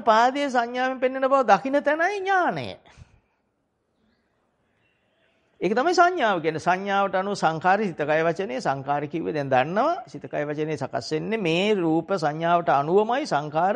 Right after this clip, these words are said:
විඥාන දන්න දේ වශයෙන් තින්නේ ඔය පාද ගැන. වෙන මොකුත් දන්නේ නැහැ ඒ වෙලාවේ. විඥාන කියන්නේ දැනීම.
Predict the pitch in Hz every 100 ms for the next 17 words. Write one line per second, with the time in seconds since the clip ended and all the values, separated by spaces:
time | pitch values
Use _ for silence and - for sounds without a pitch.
0 | 302 294 359 262 170 175 339 370 - -
1 | _ _ 151 165 180 233 294 294 269 269
2 | 254 226 240 247 349 359 339 285 254 170
3 | 143 110 - _ - 156 156 156 151 151
4 | 208 262 - - - 78 - _ _ _
5 | _ _ _ _ - 147 165 160 156 180
6 | 208 165 139 110